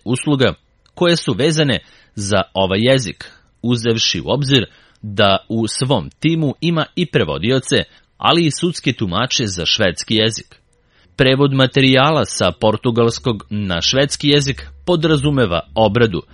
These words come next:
ne samo ličnih i poslovnih dokumenata, odnosno svih vrsta dokumentacije, već i prevode audio i video materijala, softvera, web sajtova, književnih dela,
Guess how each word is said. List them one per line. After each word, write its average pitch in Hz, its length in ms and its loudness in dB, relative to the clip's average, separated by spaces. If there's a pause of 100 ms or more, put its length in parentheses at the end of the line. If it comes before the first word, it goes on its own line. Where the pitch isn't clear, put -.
(180)
ne 135 280 0
samo 95 360 0
ličnih 101 520 -2 (100)
i 139 120 2 (120)
poslovnih 139 580 0
dokumenata, 98 680 0 (260)
odnosno 120 600 0 (320)
svih - 400 -2
vrsta 123 300 0
dokumentacije, 135 960 0 (420)
već 123 380 2 (100)
i 151 120 4
prevode 107 640 2 (120)
audio 147 560 4 (140)
i 143 160 0
video 113 400 2
materijala, 98 640 2 (420)
softvera, - 680 0 (300)
web 117 300 2
sajtova, 135 600 0 (180)
književnih 127 720 -2
dela, 110 320 2